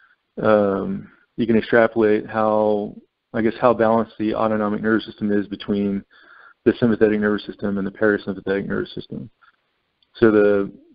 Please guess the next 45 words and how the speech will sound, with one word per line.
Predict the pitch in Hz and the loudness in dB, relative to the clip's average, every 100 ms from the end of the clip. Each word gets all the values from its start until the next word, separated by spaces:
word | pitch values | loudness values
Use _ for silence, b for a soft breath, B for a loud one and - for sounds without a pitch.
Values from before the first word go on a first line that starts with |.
| - | -2
sympathetic | 139 135 123 117 | 0 4 2 4
nervous | 113 110 | 0 0
system | 117 - 110 107 | -4 -4 -4 -2
is | 104 98 | -4 -6
essentially | - 113 - 107 | -6 -6 -2 0
your | 101 101 | 0 -2
stress | - 107 - | 0 0 0
response | 104 107 104 - | -8 -4 -4 -4
system | 104 - 104 101 _ _ _ _ _ _ _ | -8 -4 -6 -6 _ _ _ _ _ _ _
that's | - 107 | 0 0
gonna, | 117 104 104 101 107 | 2 2 2 0 0
um, | 104 101 98 95 95 - _ _ _ b b _ | 0 0 0 -4 -8 -12 _ _ _ b b _
be | 120 113 | 2 4
activated | 110 110 107 107 107 107 | 4 2 0 2 2 2
whenever | 104 107 104 | 0 0 2
there's | 104 95 | 0 -2
a | |
stressor. | - 110 104 - 98 98 110 - | -2 0 0 -2 -8 -10 -12 -4
So, | 101 104 107 _ b b b _ - | 0 0 -2 _ b b b _ -2
uh, | 107 | 2
even | 113 113 | 4 4
just, | 110 - | 0 -2
you | - 117 | -4 -2
know, | 104 | 0
if | 101 110 | -2 0
you | |
have | 110 110 | -2 0
to | 107 101 98 98 - | 0 0 -2 -6 -8
move | 123 120 | 2 2
your | 113 110 | 4 0
arm | 110 | 0
to | 104 | 0
pick | - 107 | -2 -2
up | 104 | -2
a | |
cup | - 110 107 | 0 0 0
on | 98 | -6
your | 95 | -2
desk, | 110 101 95 - | 0 0 -4 -10
your | 98 | -12
sympathetic | - 110 107 104 | -6 -2 0 0
nervous | 104 104 | -2 -6
system | - - 101 | -8 -12 -8
has | 101 101 - | -6 -6 -4
to | 104 101 | -2 -2